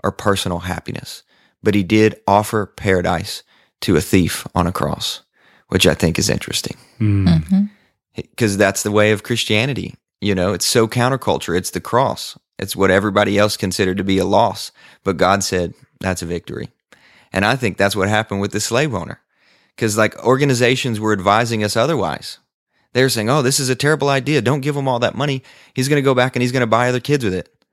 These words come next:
Speaker 1: And he probably did, but eventually he showed us the village where he bought those kids from, and he vowed to stop buying kids from that village, and then introduced us to the village chief, and we started projects there to keep those, um,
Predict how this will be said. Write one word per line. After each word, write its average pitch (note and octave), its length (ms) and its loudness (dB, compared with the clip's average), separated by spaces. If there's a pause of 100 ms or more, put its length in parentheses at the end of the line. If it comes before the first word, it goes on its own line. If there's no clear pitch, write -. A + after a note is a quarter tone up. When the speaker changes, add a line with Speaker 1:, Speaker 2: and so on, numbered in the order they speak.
(760)
Speaker 1:
And D#3 120 4
he F3 40 2
probably E3 440 2
did, A2+ 300 0
but A2 100 2
eventually A2 500 2
he A#2+ 140 -2
showed A#2+ 400 0
us A#2 140 -2
the F#2+ 100 -6
village G2 600 -2
where G#2 220 2
he G#2+ 120 -2
bought G2+ 260 2
those G#2+ 160 -2
kids G2+ 260 -4
from, A#2+ 400 -2 (240)
and G#2+ 140 0
he G#2 80 2
vowed G2+ 240 2
to G2+ 80 -4
stop - 320 -2
buying G2+ 240 2
kids A2+ 260 -2
from A#2+ 120 -4
that A#2+ 160 -2
village, C#3+ 380 -2 (240)
and G#2 160 -2
then G#2+ 300 4 (420)
introduced G#2+ 540 0
us G#2+ 240 2
to A#2 140 -4
the G2+ 80 0
village F#2+ 400 0
chief, C3 340 0 (260)
and G#2+ 140 2
we A#2 80 2
started G2+ 340 0
projects G2+ 520 0
there F#2+ 160 4
to F2+ 60 -4
keep - 280 -6
those, F2+ 320 0 (140)
um, F2 340 -4